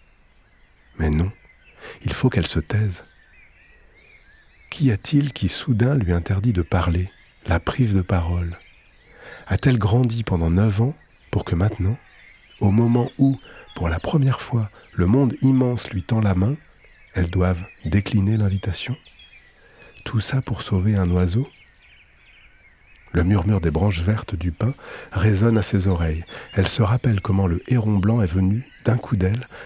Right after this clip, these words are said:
traversant l'air doré, comment ils ont regardé la mer et le matin, ensemble. Non, Sylvia ne peut pas parler. Elle ne peut trahir le secret du héron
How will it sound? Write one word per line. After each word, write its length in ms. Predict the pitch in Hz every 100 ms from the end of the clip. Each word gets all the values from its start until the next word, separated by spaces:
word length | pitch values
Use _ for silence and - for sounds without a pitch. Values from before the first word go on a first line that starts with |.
| -
traversant 480 | - 107 107 -
l'air 280 | 101 101 113
doré, 400 | 95 98 95 131 - _ _ - - - -
comment 300 | 113 110 120 -
ils 240 | 98 95
ont 60 | 92
regardé 360 | 117 123 117
la 120 | 113 104
mer 400 | 98 95 95 - -
et 60 |
le 100 | 87
matin, 380 | 95 104 - 90 - -
ensemble. 520 | - 107 - 95 85 - _ _ - - _ _ _ - _ - _ _
Non, 180 | 80 82 - _ _ _ _ _ _ _ _ - - - _
Sylvia 380 | - - 85 98
ne 80 | 85
peut 160 | 78 -
pas 160 | 95
parler. 340 | - 85 78 - - - - - - - - - - - - -
Elle 200 | - 95
ne 100 | 92
peut 260 | 92 - 139
trahir 420 | - 92 92 101
le 80 | 90
secret 360 | - 98 - 92
du 180 | 90
héron 280 | 90 82 90